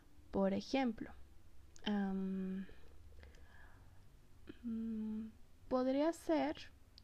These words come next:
eh, en un ámbito escolar, laboral, que se pueden aplicar. Las personas que pueden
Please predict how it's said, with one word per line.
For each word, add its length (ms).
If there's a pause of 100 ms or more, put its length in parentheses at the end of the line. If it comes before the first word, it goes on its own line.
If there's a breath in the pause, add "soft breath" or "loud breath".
(220)
eh, 800 (960 soft breath)
en 180
un 160
ámbito 720 (1120 loud breath)
escolar, 760 (280)
laboral, 840 (720)
que 120
se 120
pueden 460
aplicar. 540 (2250 soft breath)
Las 220
personas 560
que 100
pueden 440